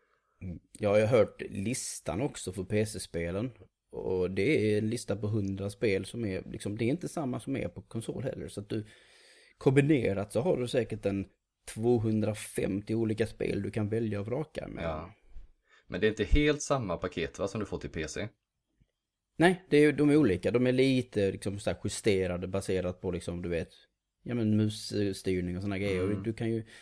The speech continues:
Speaker 1: ge dig tusan på att, eh, en anledning varför, eh, Microsoft Flight Sim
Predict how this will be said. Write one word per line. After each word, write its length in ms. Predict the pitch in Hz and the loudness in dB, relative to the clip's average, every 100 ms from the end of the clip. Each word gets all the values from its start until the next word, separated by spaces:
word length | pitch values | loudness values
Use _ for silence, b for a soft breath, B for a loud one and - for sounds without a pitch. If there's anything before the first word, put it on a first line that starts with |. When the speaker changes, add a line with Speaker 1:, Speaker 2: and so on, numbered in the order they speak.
| B - | B 2
Speaker 1:
ge 160 | 113 | 4
dig 140 | 110 110 | 4 4
tusan 420 | 127 120 98 101 | 2 2 -2 0
på 320 | 135 107 104 | 2 2 0
att, 280 | 92 _ 98 | -4 _ -4
eh, 220 | 95 92 92 _ _ _ B B B B B B - | -2 -4 -8 _ _ _ B B B B B B -2
en 160 | 110 | 2
anledning 880 | 107 107 110 101 95 98 101 107 110 b b - | 4 4 4 2 0 -2 -2 -2 -6 b b -12
varför, 960 | 95 98 98 95 - 101 95 90 92 92 90 92 90 87 | 0 2 2 0 -4 -2 0 -2 -4 -2 0 0 0 -2
eh, 60 | 92 - | -4 -6
Microsoft 600 | 101 104 98 107 - - | -2 -2 -2 -6 -8 -6
Flight 340 | 110 98 92 | 0 0 0
Sim 440 | - - 104 113 | -6 0 2 2